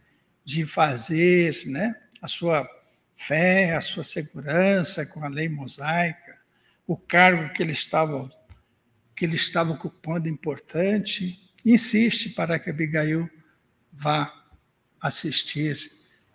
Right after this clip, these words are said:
aquele, e para ele era um trabalho importante. E ela, depois de muita insistência,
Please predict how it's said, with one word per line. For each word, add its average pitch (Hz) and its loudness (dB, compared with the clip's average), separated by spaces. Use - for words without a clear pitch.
aquele, 139 -4
e 156 -6
para 165 6
ele 160 4
era 151 0
um 147 -4
trabalho 139 -6
importante. - -10
E 165 2
ela, 156 2
depois 165 0
de 156 -4
muita 151 -6
insistência, 180 -2